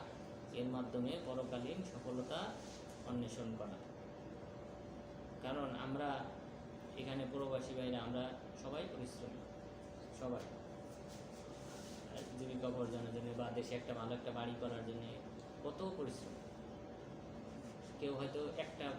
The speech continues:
বাড়ি করতে পারে বা দুইটা বাড়ি করতে পারে, অথবা তিনটাই বাড়ি করলো এখানে প্রবাসের জীবনের ইনকাম দিয়ে। তো এটা করতে করতেই কিন্তু আমাদের জীবন প্রায় শেষ। কিন্তু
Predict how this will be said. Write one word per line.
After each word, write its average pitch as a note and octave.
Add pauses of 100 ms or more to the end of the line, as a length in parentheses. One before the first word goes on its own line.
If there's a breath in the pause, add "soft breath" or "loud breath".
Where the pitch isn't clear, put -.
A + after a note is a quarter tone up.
(160)
বাড়ি B2+
করতে B2+
পারে A#2+
বা C3+
দুইটা C#3+
বাড়ি B2+
করতে B2+
পারে, A#2 (520)
অথবা E3
তিনটাই D#3+
বাড়ি D3+
করলো B2+ (500)
এখানে B2 (100)
প্রবাসের B2
জীবনের A#2
ইনকাম A#2
দিয়ে। A2+ (1200)
তো -
এটা F3
করতে G3
করতেই F#3+
কিন্তু F#3+
আমাদের C#3+ (440)
জীবন C3+ (100)
প্রায় A#2+
শেষ। - (1700)
কিন্তু E3